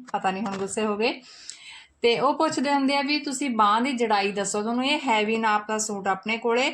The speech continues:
ਇਹਦੀ ਫਿਟਿੰਗ ਹੈਗੀ ਆ ਜੀ ਸਾਢੇ ਪੱਚੀ, ਛੱਬੀ ਇੰਚ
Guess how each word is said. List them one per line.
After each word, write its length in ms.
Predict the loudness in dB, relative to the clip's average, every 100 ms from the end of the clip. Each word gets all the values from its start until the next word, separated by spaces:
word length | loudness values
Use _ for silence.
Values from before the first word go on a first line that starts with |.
| -6 -20 -20 -2
ਇਹਦੀ 180 | 0 0
ਫਿਟਿੰਗ 400 | 2 2 2 2
ਹੈਗੀ 380 | 2 2 2 0
ਆ 100 | 0
ਜੀ 220 | 0 -4
ਸਾਢੇ 360 | -2 0 0 0
ਪੱਚੀ, 360 | 0 -4 -4 -4
ਛੱਬੀ 380 | -4 -2 0 2
ਇੰਚ 260 | 2 0